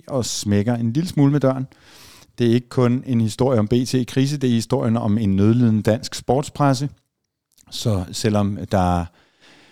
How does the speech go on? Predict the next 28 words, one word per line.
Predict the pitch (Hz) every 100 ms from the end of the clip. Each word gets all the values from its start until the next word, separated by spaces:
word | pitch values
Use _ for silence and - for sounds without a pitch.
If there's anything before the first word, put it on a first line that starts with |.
| _ -
det | 104
bliver | 110
en |
lidt | 95 90
anderledes, | 101 151 170 165 147 -
øh, | 147 127 139
kom-, | 120 135 123 127
øh, | 113 110
Sundays | 127 123 123
podcast | 139 139 151 143
i | 139
dag | 143 143
måske, | 135 147 131
så | - 131
er | 123
der | 101
masser | 98 104 -
at | 113 - -
tale | - 131 165
om. | 143 135 _ _ _ -
Så | -
jeg | 107 101 82
er | 85 82 73 - - -
nærmest | 95 131 175 -
lykkelig | 120 - 151
for | - 127
at | 113
sige | - 107 95